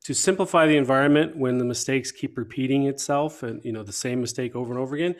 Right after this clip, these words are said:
Well, that's a message that says we've got to simplify things. The animals aren't getting it, or we're being ineffective in communicating our goals for the session. And once you take that pressure away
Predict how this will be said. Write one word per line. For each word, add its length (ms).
Well, 80
that's 180
a 40
message 460
that 140
says 360
we've 140
got 100
to 60
simplify 480
things. 440
The 120
animals 260
aren't 200
getting 260
it, 220
or 340
we're 560
being 280
ineffective 600
in 100
communicating 580
our 280
goals 400
for 180
the 120
session. 520
And 360
once 340
you 80
take 460
that 260
pressure 480
away 640